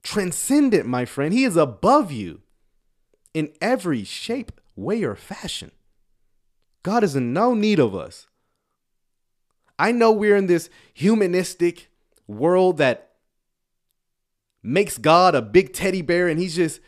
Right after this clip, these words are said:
he's just waiting on you. He's just, please, he's just begging you. And guys, we're gonna see that. We're gonna see that. Yeah, yeah,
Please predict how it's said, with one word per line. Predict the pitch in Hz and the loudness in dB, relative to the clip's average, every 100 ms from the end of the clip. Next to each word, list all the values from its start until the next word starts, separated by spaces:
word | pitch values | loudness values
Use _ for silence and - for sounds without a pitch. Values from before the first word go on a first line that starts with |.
| _ | _
he's | - 240 | -2 0
just | 254 190 | 2 0
waiting | 170 160 220 220 | 0 -4 2 4
on | 214 208 | 4 2
you. | 208 | 0
He's | 240 240 220 | 0 0 -2
just, | - _ - | -12 _ -4
please, | 277 339 370 370 240 - | 2 6 6 4 2 0
he's | 262 285 | 0 2
just | 285 226 175 | 2 0 2
begging | 269 311 302 | 2 2 0
you. | 156 | 0
And | 117 | -2
guys, | 143 147 104 | -2 -2 -2
we're | 170 | -2
gonna | 156 | -2
see | 110 190 | -4 -6
that. | 117 78 - _ _ _ _ _ _ _ _ _ _ _ _ _ _ _ | -8 -10 -14 _ _ _ _ _ _ _ _ _ _ _ _ _ _ _
We're | 151 | -6
gonna | 214 139 | -4 -4
see | - 185 | -4 -8
that. | 113 80 _ _ _ _ _ _ _ _ _ _ _ _ _ _ _ _ _ _ _ _ _ _ _ _ _ _ _ - | -8 -10 _ _ _ _ _ _ _ _ _ _ _ _ _ _ _ _ _ _ _ _ _ _ _ _ _ _ _ -4
Yeah, | 131 113 85 | 0 0 -2
yeah, | 123 143 104 | -2 -2 -2